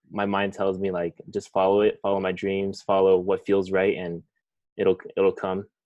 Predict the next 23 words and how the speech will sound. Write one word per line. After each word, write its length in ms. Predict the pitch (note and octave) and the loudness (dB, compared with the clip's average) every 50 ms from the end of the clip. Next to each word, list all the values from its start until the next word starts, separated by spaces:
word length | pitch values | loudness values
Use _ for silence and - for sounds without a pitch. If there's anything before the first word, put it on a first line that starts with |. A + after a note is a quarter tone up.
| _ - | _ -4
Everything 300 | G2+ G2 G2+ - G2+ G2 | -2 -2 -2 -2 0 0
will 120 | F#2 F2+ | 2 2
work 200 | F2+ F2 - - | 2 0 0 0
out. 200 | F#2 F#2 - - - _ _ _ _ _ _ _ _ _ _ - | 0 0 0 -4 -8 _ _ _ _ _ _ _ _ _ _ -8
And 120 | G2+ G2 | -8 -2
so 100 | - A#2 | 0 2
that's 180 | A2 A2+ A#2 - | 2 2 0 2
just 160 | - B2+ - - | 0 0 2 2
what 100 | A#2 G#2 | 2 4
gave 140 | A#2 A2 | 4 4
me 60 | A2 G#2 | 4 4
the 80 | G#2+ | 2
faith 260 | G#2+ - A2+ A2 G#2+ - | 2 4 4 4 4 2
to 60 | - | 0
drop 300 | F2+ G#2 G2+ G2+ - - | 0 2 0 0 0 0
out 260 | G#2+ G#2 G#2 G#2+ - - _ _ _ | 0 0 0 0 -2 -6 _ _ _
of, 260 | G2+ G2 F#2+ F#2 F2+ | -8 -6 -6 -4 -4
um, 300 | F#2+ F2+ F2+ F2 F2 F2 F2+ _ _ | -4 -4 -4 -4 -6 -10 -12 _ _
college, 640 | - - F2+ F2+ F#2 F#2+ G2 G2 - - - - _ _ _ _ _ _ _ _ _ | -6 -2 0 4 4 4 4 2 -4 -12 -18 -20 _ _ _ _ _ _ _ _ _
gave 120 | G2+ G2+ | 0 2
me 60 | G#2 | 2
the 80 | G2+ F#2+ | 0 0
faith 260 | - - G2+ G2+ G2+ | 0 0 0 0 -2